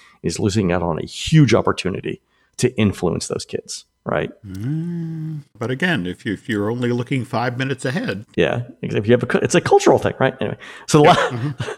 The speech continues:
Speaker 1: <laughs> the last question was, has absolutely nothing to do with Disney, but, uh, but
Speaker 2: Mm-hmm.
Speaker 1: Eddie says, uh, "I'm taking the family out west to see the five big national parks in southern Utah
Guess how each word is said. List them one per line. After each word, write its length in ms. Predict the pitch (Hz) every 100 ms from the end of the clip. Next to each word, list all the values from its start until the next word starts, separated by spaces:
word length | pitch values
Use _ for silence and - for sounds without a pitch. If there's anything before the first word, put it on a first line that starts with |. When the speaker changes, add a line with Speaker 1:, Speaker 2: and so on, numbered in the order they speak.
| -
Speaker 1:
<laughs> 120 | -
the 80 | 127
last 240 | 147 151
question 340 | 127 117 120
was, 180 | 110 113
has 180 | 123 120
absolutely 340 | 175 - 139 120
nothing 180 | 113 107
to 80 |
do 120 | 104 107
with 160 | 101
Disney, 320 | 104 101 101 - - _
but, 180 | 107 104
uh, 100 | 107
but 100 | 104
Speaker 2:
Mm-hmm. 60 | 110
Speaker 1:
Eddie 120 | 104
says, 340 | 98 104 101 98
uh, 140 | 95 - _
"I'm 80 | -
taking 160 | 175 160
the 60 |
family 340 | 139 139 127 113
out 140 | 123
west 260 | 110 113 -
to 60 | 110
see 120 | 113
the 100 | 101
five 220 | 131 117
big 140 | 107
national 300 | 101 104 107
parks 280 | 95 107 -
in 60 | 101
southern 240 | 110 98
Utah 300 | 95 92 98